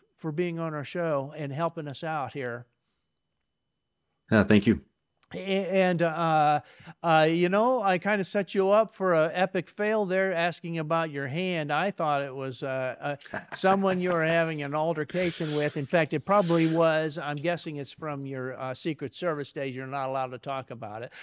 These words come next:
Speaker 1: I remember as a kid, we used to play something called Mumbly Pig. I don't know if you've ever heard of that, but th-,
Speaker 2: Yes,
Speaker 1: that
Speaker 2: I have.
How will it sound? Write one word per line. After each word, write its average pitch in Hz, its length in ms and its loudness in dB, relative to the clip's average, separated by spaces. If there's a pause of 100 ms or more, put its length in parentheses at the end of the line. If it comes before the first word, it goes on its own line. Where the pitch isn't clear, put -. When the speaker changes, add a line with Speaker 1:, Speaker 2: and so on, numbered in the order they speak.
(120)
Speaker 1:
I 226 100 8
remember 220 460 2
as 151 160 0
a 165 80 -2
kid, 220 200 0
we 190 120 -2
used 196 200 -4
to 175 80 -4
play 185 220 -4
something 165 340 -6
called 139 240 -6
Mumbly 156 480 -2
Pig. 120 300 -6
I 175 80 0
don't 220 100 -8
know 220 100 -6
if 170 100 -12
you've 165 160 -4
ever 151 260 -4
heard 147 160 -6
of 131 120 -6
that, 123 340 -4 (420)
but 156 160 2 (380)
th-, - 160 -8
Speaker 2:
Yes, 92 220 8
Speaker 1:
that 98 160 8
Speaker 2:
I - 20 6
have. 90 420 6